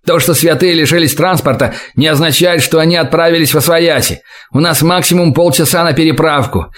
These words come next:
Эх!" Охотник ласково погладил борт грузовика.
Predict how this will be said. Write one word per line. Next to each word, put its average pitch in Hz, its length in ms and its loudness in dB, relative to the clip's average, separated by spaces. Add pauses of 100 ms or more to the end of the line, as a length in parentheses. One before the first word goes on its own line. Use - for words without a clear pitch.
(160)
Эх!" - 520 -2 (260)
Охотник 151 460 0
ласково 147 480 0
погладил 139 560 2
борт 131 300 2
грузовика. 131 760 0